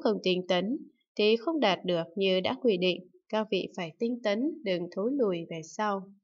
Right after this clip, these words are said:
Bấy giờ, chủ hòa thần phổ quang diệm tạng, nương oai lực của Đức Phật, quán sát khắp tất cả chúng chủ hòa thần, mà nói ra bài kệ. Lúc đó, vị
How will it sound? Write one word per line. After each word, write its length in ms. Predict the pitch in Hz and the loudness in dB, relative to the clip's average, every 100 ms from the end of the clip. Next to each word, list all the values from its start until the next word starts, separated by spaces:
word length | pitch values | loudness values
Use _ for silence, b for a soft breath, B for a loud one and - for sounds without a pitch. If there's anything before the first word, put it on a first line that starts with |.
| _ _ _ _ _ _ _ _ B B B B - | _ _ _ _ _ _ _ _ B B B B 0
Bấy 180 | 190 | 0
giờ, 380 | 226 220 190 175 165 _ - | 2 2 2 0 -6 _ -8
chủ 180 | 196 170 | -4 -2
hòa 220 | 180 170 | -2 -4
thần 340 | 202 180 180 180 175 | -2 0 0 -4 -2
phổ 220 | 180 160 160 | -2 -2 -2
quang 240 | 190 185 | -4 -2
diệm 180 | 190 160 - | -4 -6 -4
tạng, 220 | 196 190 - b b b | -2 -2 -6 b b b
nương 300 | 202 190 190 | 2 2 2
oai 140 | 196 | -2
lực 180 | 190 175 - | 0 -2 -4
của 120 | 175 | -4
Đức 160 | 233 285 - | -2 -2 -2
Phật, 180 | 180 - _ | -2 -4 _
quán 320 | - 185 208 269 | -2 -2 0 -2
sát 200 | 311 320 | -2 -2
khắp 120 | 330 320 | -4 -2
tất 120 | 339 330 | -4 -4
cả 180 | 196 175 | -6 -6
chúng 380 | - 196 220 320 - | -4 -4 -2 -4 -2
chủ 140 | 208 | -2
hòa 180 | 180 165 - | -2 -6 -6
thần, 260 | 180 170 - b b b - | -6 -6 -10 b b b -2
mà 200 | 180 175 | -2 0
nói 240 | 175 190 | -2 -2
ra 260 | 262 233 190 | -2 0 0
bài 260 | 180 170 156 | -2 -6 -4
kệ. 180 | 190 180 - - _ _ _ _ _ - B B - | -2 -2 -2 -18 _ _ _ _ _ -20 B B -4
Lúc 240 | 208 220 | -2 -2
đó, 400 | 202 185 208 294 254 | 0 0 0 -2 0
vị 280 | 208 185 | 0 0